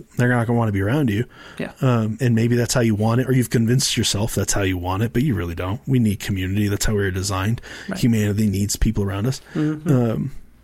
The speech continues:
Speaker 1: so, like, let Jesus speak into that and start to dig into it and find what the root cause is. 'Cause I don't think the root cause is you're an angry person. <laughs> Like, I don't
Speaker 2: Right.
Speaker 1: <laughs> I, I think,
Speaker 2: Right.
Speaker 1: I think there's a different root cause at play there.
Speaker 2: Yeah.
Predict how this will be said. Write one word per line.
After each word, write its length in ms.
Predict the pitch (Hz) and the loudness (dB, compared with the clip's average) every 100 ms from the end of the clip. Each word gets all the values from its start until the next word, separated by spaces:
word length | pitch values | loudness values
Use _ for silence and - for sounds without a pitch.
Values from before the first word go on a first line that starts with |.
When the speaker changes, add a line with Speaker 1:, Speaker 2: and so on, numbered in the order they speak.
| - - _ | -20 -20 _
Speaker 1:
so, 220 | - 165 | 0 4
like, 180 | 151 135 | 4 2
let 340 | 117 127 147 131 | 2 2 2 2
Jesus 280 | 135 135 - | 2 2 0
speak 240 | - 117 | 0 2
into 160 | 117 123 | 2 2
that 160 | 110 | 2
and 100 | 113 | 0
start 200 | - 123 | 2 2
to 100 | 123 | 2
dig 160 | 117 113 | 2 2
into 200 | 123 123 | 2 2
it 40 | |
and 100 | 113 | 2
find 220 | 180 202 | 2 2
what 140 | 196 185 | 2 2
the 80 | 170 | 2
root 180 | 185 - | 2 2
cause 320 | 156 175 104 | 2 2 0
is. 240 | 92 110 - - - - | -4 -8 -12 -18 -16 0
'Cause 140 | 165 | 2
I 80 | 180 | 4
don't 160 | 208 147 | 2 2
think 220 | 175 139 | 2 4
the 80 | 127 | 4
root 160 | 143 139 | 4 4
cause 260 | 139 123 | 2 2
is 100 | 101 | 2
you're 120 | 120 | 2
an 80 | 113 | 4
angry 240 | 113 110 104 | 2 0 0
person. 420 | - 104 - - - | 0 0 -2 -6 0
<laughs> 20 | - - - | 0 0 -2
Like, 120 | 135 226 | 2 2
I 20 | |
don't 60 | - | 2
Speaker 2:
Right. 160 | 139 - - - | 0 0 -8 -10
Speaker 1:
<laughs> 160 | - | -4
I, 40 | 117 | -2
I 40 | |
think, 260 | - 147 - | 2 0 2
Speaker 2:
Right. 240 | 156 - | 0 0
Speaker 1:
I 60 | - | 0
think 160 | 180 170 | 2 2
there's 180 | 143 | 2
a 40 | 160 | 2
different 460 | 139 165 180 143 | 2 2 2 2
root 140 | 165 170 | 0 2
cause 260 | 131 120 | 0 2
at 140 | 104 87 | 0 -2
play 200 | 104 95 | 0 0
there. 200 | 87 - - | -4 -10 -6
Speaker 2:
Yeah. 120 | - | -4